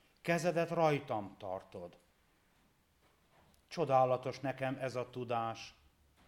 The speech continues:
igen magas, nem tudom felfogni. Hova menjek előled? Orcád elől hova fussak? Ha a mennybe szállnék, ott vagy. Ha a holtak há-, hazájában feküdnék le,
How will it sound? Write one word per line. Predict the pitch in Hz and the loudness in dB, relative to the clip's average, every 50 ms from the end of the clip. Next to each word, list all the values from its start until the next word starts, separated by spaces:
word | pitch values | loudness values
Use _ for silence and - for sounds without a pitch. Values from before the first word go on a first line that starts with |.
| _ _ _ | _ _ _
igen | - 165 151 151 143 131 127 | -10 -6 -2 0 0 0 0
magas, | 123 127 123 120 123 120 120 117 - - - - - | 0 0 0 0 0 0 -2 -2 -4 -12 -20 -20 -8
nem | - 151 160 151 131 - | -2 0 0 0 0 -2
tudom | - 113 104 98 98 95 | -6 -6 -6 -6 -6 -6
felfogni. | - 104 95 92 92 90 - 92 87 85 90 87 82 80 - _ - - - - _ - _ _ _ _ _ - - _ - _ _ _ _ - _ _ - - - - - - | -4 -2 -2 -2 -2 -4 -8 -10 -12 -10 -12 -16 -16 -18 -20 _ -20 -20 -20 -20 _ -20 _ _ _ _ _ -20 -20 _ -20 _ _ _ _ -20 _ _ -20 -20 -20 -20 -20 -20
Hova | - - 247 240 185 151 | -2 0 2 4 4 4
menjek | 135 135 127 120 117 117 117 110 | 4 2 0 0 0 -4 -4 -2
előled? | 117 117 110 110 110 107 107 104 98 98 92 92 92 - - - - - _ _ _ _ _ _ - - - - | 0 0 0 0 -2 -2 -4 -4 -4 -4 -4 -4 -6 -10 -16 -20 -20 -20 _ _ _ _ _ _ -20 -20 -20 -4
Orcád | - 175 175 180 175 180 185 175 170 175 175 - | 0 2 2 2 0 0 0 2 2 2 2 2
elől | 165 165 165 165 165 170 165 160 - - | 2 2 4 4 4 4 2 0 -4 0
hova | - 214 214 151 147 117 | 2 2 4 4 2 0
fussak? | - - 120 110 - - - - 95 85 85 - - - _ _ _ _ _ _ _ - _ _ _ _ _ _ _ _ _ _ _ _ | -2 -4 -8 -10 -10 -12 -8 -6 -6 -6 -6 -10 -16 -20 _ _ _ _ _ _ _ -20 _ _ _ _ _ _ _ _ _ _ _ _
Ha | 135 131 127 | 2 4 4
a | 123 | 4
mennybe | 131 143 151 156 160 151 165 160 | 4 4 2 2 2 2 0 0
szállnék, | - 165 160 156 151 151 151 151 151 151 151 147 147 - - - _ _ _ | 2 2 4 4 4 4 2 2 2 0 0 -2 -6 -12 -20 -20 _ _ _
ott | 123 113 107 - - | -6 -6 -6 -6 -8
vagy. | 95 95 90 87 87 87 - - _ _ _ _ _ _ _ _ _ _ - - - - _ | -6 -4 -4 -4 -4 -8 -14 -20 _ _ _ _ _ _ _ _ _ _ -20 -20 -20 -16 _
Ha | - 139 139 | 6 6 6
a | 135 | 8
holtak | 123 151 165 175 165 170 175 165 - | 8 6 6 4 6 4 4 2 4
há-, | 135 156 156 160 160 - | 2 2 2 2 0 0
hazájában | - 156 165 147 160 160 151 151 156 151 151 151 147 151 151 147 147 | 2 2 2 4 4 2 4 4 4 4 2 4 4 4 2 2 0
feküdnék | 147 - 147 143 - 156 147 143 143 143 139 139 139 | -2 -2 -4 -2 -2 -4 -4 -2 -2 -2 -2 -2 -2
le, | 139 135 131 131 135 - - - - | -2 0 0 0 -2 -4 -12 -20 -20